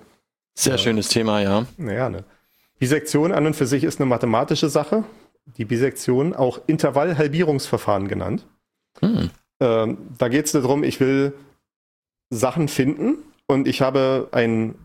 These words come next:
Speaker 2: ja, einen Suchbereich. Klassisches Beispiel hier ist dieses, äh, ist ein Spiel quasi, gesucht ist eine Zahl zwischen eins und tausend, die ein Spieler erraten soll. Er erhält als Hinweis immer nur größer oder kleiner oder Treffer.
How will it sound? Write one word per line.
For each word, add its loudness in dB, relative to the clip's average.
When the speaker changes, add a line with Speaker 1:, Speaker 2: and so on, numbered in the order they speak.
Speaker 2:
ja, 0
einen 0
Suchbereich. 0
Klassisches 0
Beispiel -2
hier 2
ist -4
dieses, 0
äh, -4
ist -10
ein -2
Spiel 0
quasi, 0
gesucht -4
ist -2
eine 2
Zahl 0
zwischen -6
eins 0
und -4
tausend, 0
die 0
ein 0
Spieler -2
erraten 0
soll. 2
Er 2
erhält 2
als 0
Hinweis 0
immer 2
nur 2
größer 0
oder 2
kleiner 0
oder 2
Treffer. -2